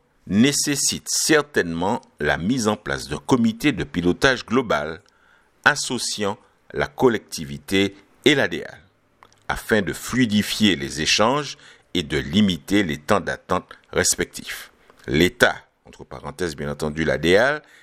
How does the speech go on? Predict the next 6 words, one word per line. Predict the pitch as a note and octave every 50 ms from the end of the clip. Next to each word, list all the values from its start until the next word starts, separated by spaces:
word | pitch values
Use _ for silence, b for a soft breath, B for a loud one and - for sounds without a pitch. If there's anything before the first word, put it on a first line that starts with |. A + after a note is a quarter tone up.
| b b b _
étant | - F2+ - - _ - A#2 G#2+ G2+ - - _ _
à | D2 C#2+ C2
disposition | B1+ B1+ C2 - A2+ B2 - - - - A#2 A2+ G2 F#2+ F#2+ - - - - F2+ D#2+
de | - A#1
la | A1 - -
collectivité | - - F2 D#2 - - - - A#1+ - - - - - G2 G2+ G2 b